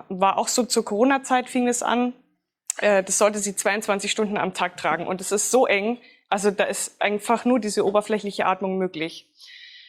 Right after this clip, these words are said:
Dann, äh, haben wir eben diese Atmung wiederhergestellt, die Zwerchfellreanima-, Reanimation gemacht, T F L behandelt. Auf einmal waren die Atemprobleme weg. In der nächsten Behandlung haben wir die O R L gemacht, äh, und auch Laterallinien und so weiter. Dann waren die Krämpfe in den Beinen weg.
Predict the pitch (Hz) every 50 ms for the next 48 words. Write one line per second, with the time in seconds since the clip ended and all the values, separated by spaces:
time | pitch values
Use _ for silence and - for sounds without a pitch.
0 | - _ _ _ _ _ _ _ _ - 202 202 208 247 262 269 262 - 240 233
1 | 226 233 233 214 214 214 202 - 165 185 180 202 190 202 185 190 - 233 - 294
2 | 285 269 226 226 254 247 247 240 233 247 - - 240 220 220 226 214 208 190 -
3 | - 247 247 240 254 233 226 220 226 226 220 220 220 220 214 208 214 - _ -
4 | 202 196 220 240 233 226 226 220 220 214 214 214 - - 240 226 226 220 214 214
5 | 208 202 208 208 - - - - - - - 220 190 185 - - 220 247 214 233
6 | 220 208 214 202 208 208 202 208 208 - - 202 - - 190 190 180 185 185 190
7 | - - - - - 185 - 170 160 165 160 156 - - - - - _ _ _
8 | _ _ _ _ _ _ _ _ _ _ _ _ _ _ - - _ - 220 214
9 | 202 214 233 285 - - 226 208 214 202 208 208 190 196 202 214 202 196 196 175
10 | 180 190 226 254 240 240 226 233 220 220 208 220 220 214 - - - - - -
11 | - 190 180 175 180 185 185 185 - _ _ 190 180 175 175 - - 170 - -
12 | 165 190 190 220 196 190 185 185 190 196 190 190 190 185 160 175 180 - 185 180
13 | 180 180 185 190 180 190 185 190 185 185 185 190 180 190 185 - - 196 196 -
14 | 190 180 185 202 202 196 214 240 240 208 185 165 180 180 180 - - _